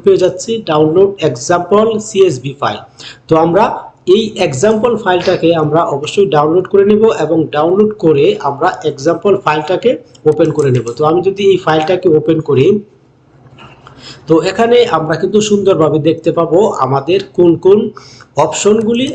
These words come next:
আমাদের মেনশন করা দরকার। তো আমরা অবশ্যই এই ফাইলটাকে আমরা ফলো করব, কারণ এখানে ফাইল ফরম্যাটিংটা খুবই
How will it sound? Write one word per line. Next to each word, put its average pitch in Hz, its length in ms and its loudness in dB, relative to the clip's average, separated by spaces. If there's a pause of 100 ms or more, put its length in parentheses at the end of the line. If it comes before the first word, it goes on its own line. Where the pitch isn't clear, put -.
(100)
আমাদের 160 320 2 (380)
মেনশন 165 320 0 (120)
করা 226 160 0 (160)
দরকার। 113 340 -2 (1200)
তো 156 80 2 (160)
আমরা 175 220 0 (240)
অবশ্যই 247 520 0 (500)
এই 214 60 4 (120)
ফাইলটাকে - 520 -2 (220)
আমরা - 200 -4 (160)
ফলো - 320 0
করব, - 160 -8 (1300)
কারণ 170 200 0 (180)
এখানে 170 220 0 (180)
ফাইল - 280 0 (120)
ফরম্যাটিংটা - 580 -2 (100)
খুবই 160 200 0